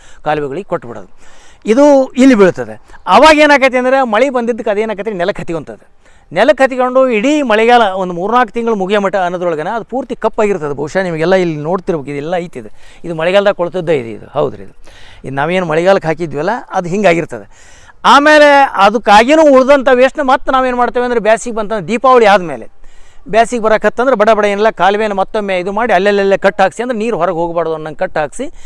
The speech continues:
ಈ ವೇಸ್ಟೇಜ್ನ ಮತ್ತೆ ಅದಕ್ಕೆ ಹಾಕ್ಯಂತ ಹೊಂಟು ಬಿಡ್ತೀವಿ. ಇದು ನಮ್ಮದು ಪ್ರತಿ ವರ್ಷ ಮಾಡ್ತಕ್ಕಂಥ ವ್ಯವಸ್ಥೆ ಇದು. ಹೀಗಾಗಿ ಸಾಧಾರಣ ನನಗೇನಿಸ್ತಲ್ಲ ಎಲ್ಲೇ ಎಂಥ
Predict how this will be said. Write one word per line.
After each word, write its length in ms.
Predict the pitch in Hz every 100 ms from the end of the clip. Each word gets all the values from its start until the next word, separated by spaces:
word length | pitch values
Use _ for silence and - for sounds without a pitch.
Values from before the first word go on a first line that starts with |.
| - - -
ಈ 200 | 269 302
ವೇಸ್ಟೇಜ್ನ 440 | 233 202 220 240
ಮತ್ತೆ 280 | 269 202 -
ಅದಕ್ಕೆ 180 | 143 127
ಹಾಕ್ಯಂತ 300 | - 131 156
ಹೊಂಟು 240 | 123 110
ಬಿಡ್ತೀವಿ. 580 | 90 - 92 - - - 185
ಇದು 200 | 233 269
ನಮ್ಮದು 220 | 233 214
ಪ್ರತಿ 240 | 190 185
ವರ್ಷ 240 | 247 233 208
ಮಾಡ್ತಕ್ಕಂಥ 500 | 196 185 - 180 214
ವ್ಯವಸ್ಥೆ 440 | 160 143 135 113
ಇದು. 120 | 98 - - - -
ಹೀಗಾಗಿ 400 | 240 269 277 254
ಸಾಧಾರಣ 340 | 214 233 233
ನನಗೇನಿಸ್ತಲ್ಲ 520 | 208 202 208 196 226
ಎಲ್ಲೇ 500 | 196 175 202 226 190
ಎಂಥ 220 | 175 180